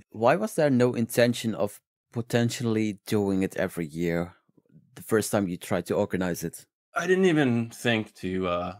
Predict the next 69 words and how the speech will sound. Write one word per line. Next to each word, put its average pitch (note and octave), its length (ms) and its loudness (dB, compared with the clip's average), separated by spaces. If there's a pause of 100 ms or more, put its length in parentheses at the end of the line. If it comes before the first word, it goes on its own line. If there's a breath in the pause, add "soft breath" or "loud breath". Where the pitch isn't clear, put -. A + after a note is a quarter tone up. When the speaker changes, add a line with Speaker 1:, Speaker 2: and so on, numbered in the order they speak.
Speaker 2:
you E2 120 -8
know, E2+ 160 -8 (160)
be F2+ 120 -6
like, F2 240 -10
"All E2+ 140 0
right, E2+ 260 -2
we're G2 100 2
gonna G2 140 6
do, G2 220 6
I'm G2+ 80 4
gonna G#2 120 4
do A2 140 6
this G#2 100 2
every B2 220 6
year B2+ 140 4
for F#2+ 340 -2
the - 100 0
rest G2+ 260 6
of G2 60 2
my G2 180 8
<laughs> G2 80 10
life," - 300 0
you - 140 0
know, A#2 180 2 (500 loud breath)
uh, G2 360 2
which - 380 -10 (100)
t-, - 180 -16
being G#2 200 6
twelve G#2 280 8
years G2+ 240 6
now, F2+ 260 2
it's F#2 160 -6
crazy F#2+ 360 2
that F#2 200 0
it's, - 280 -10
uh, F#2 240 -6 (220)
been F#2 100 -4
happening F#2 400 4
every F2 160 -2
year. F2 200 -8
But, F2 200 -4
uh, E2+ 180 -6 (460)
Ben E3 160 10
Mullen E3 320 12
hit G#2 160 6
me F#2+ 180 8
up F#2+ 220 6
and G2+ 100 2
he G2+ 40 6
was G2+ 100 4
like, G#2 100 6
"Is A2 100 4
this C#3+ 140 2
happening B2+ 380 2
again?" B2 260 2
And G2+ 120 4
the G2 60 4
Tetris C3 320 2
company F#2 280 0
hit F2 160 -2
me F2+ 80 -2
up F2 180 -4
and F2+ 100 -6
they're F2 80 -4
like, F2+ 200 -2
"Is C3+ 160 2
this D#3+ 180 2
happening C3 400 0
again? B2 360 -2